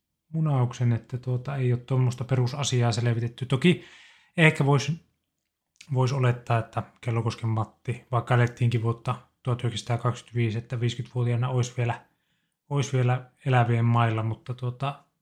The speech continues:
niin se voi, niin se voi vaan viiä, viedä tuota noin niin manan maille tie tuossakin vaiheessa, mutta, mutta kyllä tuossa on hyvä, että on korjattu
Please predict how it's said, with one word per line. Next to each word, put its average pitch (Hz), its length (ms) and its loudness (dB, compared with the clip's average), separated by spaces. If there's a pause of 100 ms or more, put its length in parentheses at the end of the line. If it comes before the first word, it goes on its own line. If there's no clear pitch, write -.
(320)
niin 135 120 4
se 110 80 0
voi, 123 360 2 (100)
niin 139 140 2
se 123 80 0
voi 139 200 2
vaan 131 180 4
viiä, 123 320 4 (1200)
viedä 123 280 2 (100)
tuota 113 300 -4
noin 110 240 -2
niin 107 220 -6 (1040)
manan 117 340 2
maille 110 300 0 (120)
tie 113 180 -2
tuossakin 110 520 -6
vaiheessa, 107 500 -8
mutta, 117 340 -6 (160)
mutta 139 280 -8
kyllä 156 180 -2
tuossa 143 220 -2
on 170 60 6
hyvä, 185 160 8
että 180 180 0
on 120 80 4
korjattu 120 380 2